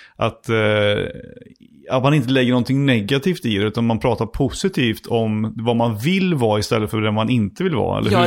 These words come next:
Speaker 2: eller du, man ändrar bilderna.
Speaker 1: Ja.
Speaker 2: Om, om vi tar till exempel det här, om någon har blivit mobbad, så har de säkert, då finns det en sekvens som de upprepar i sitt sinne. En
Speaker 1: Mm.
Speaker 2: bildsekvens troligtvis. Och den är i färg och du ser den ut genom dina egna ögon.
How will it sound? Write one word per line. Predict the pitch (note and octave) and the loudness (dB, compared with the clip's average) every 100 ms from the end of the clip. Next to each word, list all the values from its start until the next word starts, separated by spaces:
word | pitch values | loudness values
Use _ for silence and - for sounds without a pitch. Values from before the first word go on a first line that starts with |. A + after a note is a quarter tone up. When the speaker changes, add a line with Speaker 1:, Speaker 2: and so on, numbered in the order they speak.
| F3+ | 2
Speaker 2:
eller | F3+ F#3+ G3+ | 2 2 2
du, | F3 | 0
man | F3+ | 0
ändrar | F#3+ D#3 C3 | 0 0 -2
bilderna. | B2+ D3+ A2 F#2+ B2 A2+ - | -2 -2 -2 -2 -2 -4 -6
Speaker 1:
Ja. | - A2+ A2 | -2 0 2
Speaker 2:
Om, | D3 | 2
om | D#3+ | 0
vi | D#3 | -2
tar | D3+ C#3 | -2 -2
till | C3+ B2 | -2 -4
exempel | - A2+ A2 G#2 | -4 -6 -4 -4
det | |
här, | G#2+ A#2 A2 - _ _ _ _ _ | -2 -2 -4 -8 _ _ _ _ _
om | C#3 C#3 | -2 0
någon | B2+ | 2
har | A#2+ | 0
blivit | A2+ A2 | -2 -2
mobbad, | A#2+ A2 F#2+ A2 F#2+ | -2 -2 0 -2 -2
så | A#2 | -4
har | G2+ G2 | -2 -2
de | F#2+ | -2
säkert, | - G2 F#2+ F#2+ _ | -4 -6 -6 -10 _
då | - A#2 | -10 -8
finns | - G#2 - | -4 -6 -4
det | |
en | G2+ | -6
sekvens | F#2+ - - G2+ G#2 E2+ F#2 - - - _ _ _ | -6 -8 -10 -6 -6 -6 -6 -6 -6 -10 _ _ _
som | - B2+ A2 G#2+ G#2 | -4 0 0 0 0
de | G2+ G2+ G2+ G#2 - _ _ | 0 0 -2 -6 -14 _ _
upprepar | C#3 - - A2+ B2+ - - | -6 -4 -4 -4 -4 -6 -6
i | G2 F#2 | -6 -6
sitt | - F#2+ | -6 -8
sinne. | - - - G2+ F#2 F#2+ - - | -6 -4 -2 -2 -4 -6 -8 -2
En | A#2+ | 0
Speaker 1:
Mm. | A#2+ | 2
Speaker 2:
bildsekvens | B2 A2 F#2 - - A2 F#2 E2 - | 0 -2 -2 -6 -4 -2 -2 -4 -6
troligtvis. | F#2+ F2+ - E2+ - - _ - | -6 -8 -8 -6 -6 -6 _ -4
Och | B2+ | 0
den | B2 | 0
är | A#2 | 0
i | |
färg | G#2+ - F#2 F#2 | -2 -4 -4 -2
och | F#2 | -4
du | F2+ | -4
ser | F#2 G2+ | -4 -2
den | F#2 F#2 | -4 -4
ut | F#2 - | -6 -6
genom | G2 F#2+ F#2 | -8 -6 -4
dina | F#2 F2+ | -4 -4
egna | F#2 F2+ G2 | -6 -6 -6
ögon. | G#2+ A2 | -6 -6